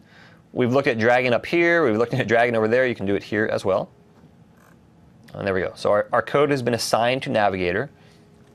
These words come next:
Let's look what that code does. It's super, super basic. Uh, when we start up here, we are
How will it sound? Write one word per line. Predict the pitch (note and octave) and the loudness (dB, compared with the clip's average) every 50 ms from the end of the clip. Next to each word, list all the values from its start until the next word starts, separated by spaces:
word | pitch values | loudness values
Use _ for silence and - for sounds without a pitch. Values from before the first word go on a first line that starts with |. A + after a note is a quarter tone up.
| - - - - - - - - - - - - - - | -18 -18 -18 -20 -20 -20 -20 -20 -20 -20 -20 -18 -8 -2
Let's | C#3 E3 D3 D3+ | 0 0 2 2
look | E3+ E3+ | 2 2
what | D#3+ D3+ C#3+ | 2 2 2
that | C3+ - | 2 2
code | - C3+ B2 | 2 0 2
does. | G#2 F#2 - - - - | 2 0 -2 -2 -6 -12
It's | A2 - - - - | -12 -12 -12 -14 -14
super, | - - - - A2 - - G#2 G2+ F#2+ | -12 -6 -4 -4 -4 -2 -2 0 0 0
super | - - - - - E3+ D#3+ | -2 -4 -6 -4 -4 -2 0
basic. | C3 A#2 A#2+ - - A2 - - - - - - - - - - - - - - - - - - - - - - - - - - - - - - - - - - - - - - - - - - - - _ - - - - | 0 0 0 0 0 -4 -4 -6 -16 -20 -20 -20 -20 -20 -20 -20 -20 -20 -20 -20 -20 -20 -18 -16 -16 -16 -18 -20 -20 -20 -20 -20 -20 -20 -20 -20 -20 -20 -20 -20 -20 -20 -20 -20 -20 -20 -20 -20 -20 -20 _ -20 -8 -2 2
Uh, | C#3 C3+ C#3 | 4 4 4
when | C3 C#3+ D#3 E3 | 4 4 2 2
we | E3+ D#3+ | 0 0
start | - - F3 F3+ G#3 A3 | 0 2 4 4 4 4
up | G#3 - - | 2 2 2
here, | C#3+ C3 C3+ D#3 D#3 - - - - - - - - _ - - - - - - - | 2 2 2 2 0 -6 -18 -20 -20 -20 -20 -20 -20 _ -20 -20 -20 -20 -20 -18 -8
we | - A#2 C3+ C#3 | -4 0 2 4
are | C3+ C3 C3 C3 - - | 4 4 4 2 0 -2